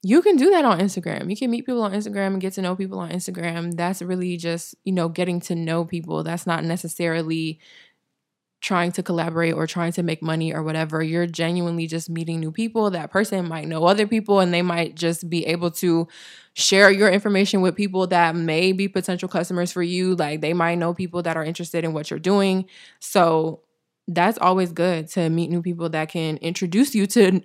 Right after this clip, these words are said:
other new people, right? So I feel like those kind of things you can do via D M. But when it comes to business, I just, we can't do business in a D M. Like, we just, we can't.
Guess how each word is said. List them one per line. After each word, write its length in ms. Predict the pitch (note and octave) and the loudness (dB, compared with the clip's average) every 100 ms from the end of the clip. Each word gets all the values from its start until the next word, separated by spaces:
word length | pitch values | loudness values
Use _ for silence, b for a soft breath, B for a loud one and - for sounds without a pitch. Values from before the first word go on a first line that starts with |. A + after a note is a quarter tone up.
| - | 6
other 300 | F#3 C4 B3+ | 6 8 6
new 180 | G#3 | 6
people, 400 | G3 A3+ G3+ E3 | 4 0 0 0
right? 360 | E3 E3 A#3+ C4 B B B B | 2 0 0 -4 B B B B
So 400 | - G#3 F3+ F3 | -2 4 6 6
I 120 | - A3 | 4 2
feel 140 | B3+ | 6
like 220 | A#3+ F#3+ | 6 6
those 260 | E3 F3+ A3 | 4 4 4
kind 160 | A#3 G#3+ | 2 0
of 80 | |
things 300 | G#3 G#3+ G#3+ | 0 0 0
you 60 | F#3+ | 0
can 200 | F#3+ F#3+ | -2 -2
do 420 | F#3 G3 G3+ G#3 - | 0 0 0 -2 -6
via 280 | F3+ F3+ G3 | -6 0 0
D 240 | F3+ F#3+ F3 | 0 0 2
M. 420 | E3+ G3 A3+ - _ - | 2 2 0 -4 _ -18
But 380 | E3 F3+ F3+ E3+ | -2 2 2 0
when 100 | F#3 | -2
it 80 | G3+ | -2
comes 160 | A#3+ A3 | -4 -2
to 80 | |
business, 500 | F3 F3+ G#3 A#3+ A#3+ - | -2 0 0 0 -2 -4
I 160 | F#3+ G3+ | -4 -4
just, 300 | G#3 G3+ - | -4 -6 -6
we 140 | F#3+ | -8
can't 240 | F#3+ G#3+ | -4 -6
do 100 | G3 | -6
business 320 | F#3+ F#3+ F#3 F#3 | -6 -6 -6 -6
in 80 | |
a 80 | F3 | -8
D 160 | E3+ E3+ | -6 -6
M. 220 | F#3+ - | -6 -8
Like, 220 | - - | -16 -14
we 80 | F3 | -14
just, 360 | F3 E3+ - - | -12 -14 -16 -14
we 100 | F#3 | -12
can't. 280 | F#3+ F#3+ | -10 -10